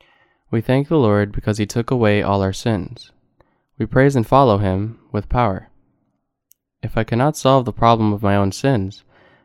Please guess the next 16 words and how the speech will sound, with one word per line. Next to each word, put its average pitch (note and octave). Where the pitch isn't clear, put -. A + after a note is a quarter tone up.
how A#2
can D3+
I D3
save C3+
others B2+
from G#2+
their C3+
sins? A2
How A#2+
can D#3
I C#3
preach C3+
the -
gospel A#2
to A2
others? B2